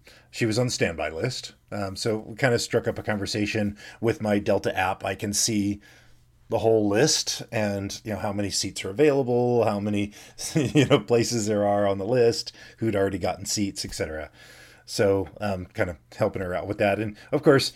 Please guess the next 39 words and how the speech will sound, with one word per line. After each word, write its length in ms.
she 180
was 220
the 220
very 420
last 500
one 220
on 160
the 60
list. 400
But 80
I'm 80
like, 180
"Don't, 320
that's 240
all 60
right. 260
Stay 200
positive. 880
You'll 200
get 140
a 60
seat." 400
I, 180
I 160
believe 380
it, 240
right? 200
Um, 340
so 60
anyway, 320
so 340
I 40
started 240
talking 260
about 240
work 300
a 40
little 220
bit, 400